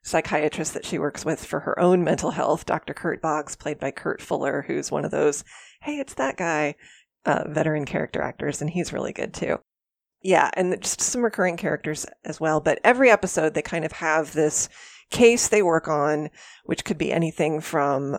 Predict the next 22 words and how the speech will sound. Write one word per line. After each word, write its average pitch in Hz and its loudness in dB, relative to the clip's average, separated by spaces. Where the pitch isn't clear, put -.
um, - -8
someone 160 0
thinking 151 -6
that 147 -2
they're 143 -2
possessed 147 -2
and 143 -8
need 143 -6
an 120 -8
exorcism 151 -4
to 147 -4
someone 151 -2
thinking 147 -4
they've 143 -4
got 147 -2
an 131 -2
evil 143 -2
doll 190 6
in 180 -2
their 180 4
house, 170 2
or 147 0